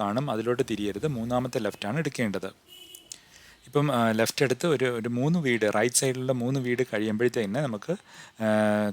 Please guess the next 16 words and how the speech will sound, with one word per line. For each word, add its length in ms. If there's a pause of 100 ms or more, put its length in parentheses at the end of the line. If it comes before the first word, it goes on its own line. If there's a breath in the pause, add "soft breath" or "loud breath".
കാണാൻ 320
പറ്റും, 280
ഒരു 120
നെയിം 240
പ്ലേറ്റ് 220
കാണാൻ 300
പറ്റും. 220
ദ 80
ഹൈവ്സ് 600
വില്ലാസ് 400
എന്ന് 140
പറയുന്ന, 380 (500 loud breath)
ദ 40
ഹൈവ്സ് 500
വില്ലാസ് 320
എന്ന് 120